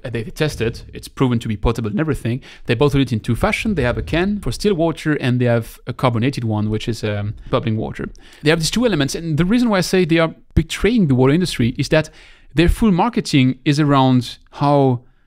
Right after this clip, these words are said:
the bottle industry is like big water. Like the big guys, the, the bad guys exploiting the water left and right and,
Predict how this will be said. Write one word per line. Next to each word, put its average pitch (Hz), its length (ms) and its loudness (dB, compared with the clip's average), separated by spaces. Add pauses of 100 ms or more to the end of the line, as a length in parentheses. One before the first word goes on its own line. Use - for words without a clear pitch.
(260)
the 135 180 2
bottle 143 260 2
industry 123 520 0
is 123 180 2
like 113 360 0
big 127 160 0
water. - 400 -8 (240)
Like 123 200 -6
the 123 80 0
big 120 320 -2
guys, 107 320 0
the, 135 80 0
the 117 120 -2
bad 117 320 -2
guys 107 460 0 (140)
exploiting 123 800 -2
the 117 80 0
water 113 400 -2
left 113 200 -2
and 117 140 0
right 110 260 2
and, 113 200 -2